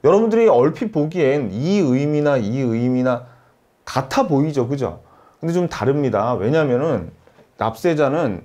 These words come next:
이런 거예요. 세금을 낼 의무가 있다는 것은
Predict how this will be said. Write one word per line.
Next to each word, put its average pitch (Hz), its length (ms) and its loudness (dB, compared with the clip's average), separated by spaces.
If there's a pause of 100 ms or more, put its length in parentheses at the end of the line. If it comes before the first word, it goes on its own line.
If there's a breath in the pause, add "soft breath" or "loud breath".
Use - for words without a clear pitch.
이런 143 260 0
거예요. 101 500 -2
세금을 214 560 0
낼 185 160 2
의무가 170 600 2
있다는 120 400 -2
것은 95 500 -4